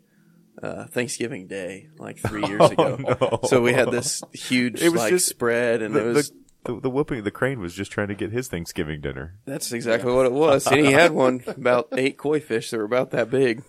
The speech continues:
Speaker 3: Oh my goodness.
Speaker 1: Yeah, he had a heck of a meal.
Speaker 3: How could he fly away after that?
Speaker 2: And large wingspan.
Speaker 3: Yeah. <laughs>
Speaker 2: So you, the, you're helping take care of the birds.
Speaker 3: Okay, yeah, and that, that really helped. It got, it got me out of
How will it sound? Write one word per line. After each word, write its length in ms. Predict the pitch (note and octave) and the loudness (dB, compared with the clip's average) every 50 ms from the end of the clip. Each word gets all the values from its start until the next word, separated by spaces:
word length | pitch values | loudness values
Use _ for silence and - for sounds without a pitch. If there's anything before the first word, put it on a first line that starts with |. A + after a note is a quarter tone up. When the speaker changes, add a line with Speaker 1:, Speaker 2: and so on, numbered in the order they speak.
| - - | -12 -8
Speaker 3:
Oh 100 | C#3+ C3 | -8 -6
my 140 | A2 F#2+ | -6 -8
goodness. 460 | D#2+ E2+ G#2+ B2 A2+ F#2+ - - - - | -6 -6 -6 -6 -6 -10 -14 -16 -8 -2
Speaker 1:
Yeah, 260 | - B2 B2+ B2+ A#2+ | 0 2 4 4 4
he 80 | B2 C3+ | 4 4
had 140 | D3 C3 A2+ | 2 2 2
a 120 | G2 A#2 | 2 2
heck 180 | C#3+ C3 C3 B2+ | 2 2 0 2
of 100 | C3+ B2+ | 0 -4
a 60 | B2+ B2 | -2 -2
meal. 360 | B2+ C#3+ C#3 B2 A#2 - _ _ | -2 -2 -2 -2 -4 -6 _ _
Speaker 3:
How 100 | - A#2+ | -20 -20
could 140 | C3+ - E3 | -18 -16 -14
he 80 | C#3 A2+ | -14 -14
fly 260 | - - A2 A#2 B2 | -12 -10 -10 -10 -10
away 300 | B2+ G#2 F#2 F#2+ A2+ C#3+ | -10 -12 -12 -14 -14 -16
after 260 | A2 E2 - - - | -16 -18 -18 -20 -20
that? 220 | - C2+ A#1 A1 - - - - - - - _ _ _ _ _ _ _ _ _ _ _ _ _ _ _ _ _ _ - - | -18 -16 -16 -16 -16 -18 -20 -20 -20 -20 -20 _ _ _ _ _ _ _ _ _ _ _ _ _ _ _ _ _ _ -20 -18
Speaker 2:
And 380 | - - A2 G2 F2+ A#1 C#2 D#2 | -16 -14 -12 -12 -12 -12 -14 -14
large 380 | D#2 D2+ D2 D2 D#2+ F#2+ F2 E2 | -10 -8 -6 -4 -4 -4 -6 -6
wingspan. 600 | E2+ F2+ F2 D#2+ - - - A1 G1+ G#1+ - A2+ _ | -6 -8 -8 -8 -12 -12 -12 -12 -12 -12 -14 -18 _
Speaker 3:
Yeah. 260 | - - G#2 F#2+ - - - | -10 -6 -4 -4 -4 -4 -2
<laughs> 0 | - A#3 - - C5+ G#4 - - - - - _ _ - - - _ - _ _ _ _ _ _ _ _ _ - | -2 -4 -2 -2 -4 -6 -6 -6 -14 -20 -20 _ _ -20 -20 -20 _ -20 _ _ _ _ _ _ _ _ _ -4
Speaker 2:
So 280 | - G#2 F#2 E2+ D2 - | -2 0 0 0 -2 -4
you, 180 | F2+ F#2+ D2+ A#1 | -8 -12 -12 -8
the, 200 | D#2 F#2+ F#2 F2+ | -4 -4 -4 -4
you're 320 | E2 F2 F2+ E2+ D#2 E2 - | -2 -2 -2 -2 -4 -6 -4
helping 300 | - G2 F2+ - F#2 E2+ | -2 -2 -2 -2 -2 -6
take 180 | - G2 F2 - | -4 -4 -4 -4
care 160 | - F#2 F2+ | -2 -2 -2
of 40 | F#2+ | -2
the 60 | G2+ | -2
birds. 460 | E2+ D#2+ C#2+ D2 E2+ - - - - - - - _ _ _ _ _ - | -4 -6 -6 -6 -8 -12 -16 -18 -18 -20 -20 -20 _ _ _ _ _ -2
Speaker 3:
Okay, 300 | C#3 C3+ C#3+ C#3 C#3+ A2 - | 2 2 2 2 0 -4 -4
yeah, 160 | B2+ C#3 C#3+ - - - | -4 -4 -4 -4 -6 -6
and 220 | C#3 C3+ B2+ B2 | -6 -4 -2 -2
that, 280 | C3 C3+ C3+ C3+ - _ _ _ _ _ _ _ _ | 0 0 -2 -2 -4 _ _ _ _ _ _ _ _
that 220 | - A#2+ A#2+ G#2 | -4 -4 -4 -2
really 180 | A#2 A#2+ A#2 G#2 | -2 -2 -2 -2
helped. 300 | G#2 B2+ B2 A#2 - - | 0 0 -2 -2 -2 -4
It 140 | G2 F#2 - | -8 -6 -2
got, 320 | - A2 A#2 A#2+ A#2 - _ _ _ - _ _ _ _ - | -2 0 0 -2 -4 -8 _ _ _ -20 _ _ _ _ -10
it 160 | G#2+ G2+ F2+ | -8 -6 -2
got 200 | B2+ B2 A#2 - | -2 -2 -2 -2
me 140 | A#2 A2+ A2 | -4 -6 -4
out 140 | G2+ G2+ | -4 -4
of 260 | G2+ F2 E2 - - | -4 -6 -10 -14 -18